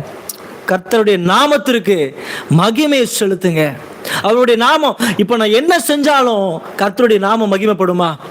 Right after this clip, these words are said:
நான் எது செஞ்சாலும் கர்த்தருக்கு மகிமை அடையுமா என்று நீங்க கொஞ்சம் சிந்தித்து பார்க்கணும்.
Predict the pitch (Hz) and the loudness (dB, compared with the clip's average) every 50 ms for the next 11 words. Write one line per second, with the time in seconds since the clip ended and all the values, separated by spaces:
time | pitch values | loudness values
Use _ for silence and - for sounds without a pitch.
0 | - - - - - - - - - 202 214 233 277 311 349 339 - - 320 302 | -18 -18 -20 -18 -16 -14 -14 -8 -2 -2 0 2 2 2 2 0 0 0 -2 0
1 | 285 311 294 285 277 254 214 196 - 254 247 226 311 294 262 254 254 240 262 302 | 2 2 2 4 2 2 0 0 0 -2 0 0 0 0 2 2 2 2 2 2
2 | 320 302 302 294 277 277 285 277 262 254 240 220 160 - - - - - - 214 | 2 2 4 4 4 2 2 2 2 2 0 0 -2 -6 -10 -12 -10 -2 0 2
3 | 247 269 285 - 262 214 160 - - 165 196 202 190 196 196 196 185 175 - 240 | 2 2 2 2 2 2 2 0 -2 0 2 2 2 2 2 0 0 0 0 2
4 | 254 269 220 214 226 175 190 208 202 202 202 185 160 135 127 | 2 2 2 0 0 0 -2 -2 0 -2 -2 -2 -4 -6 -8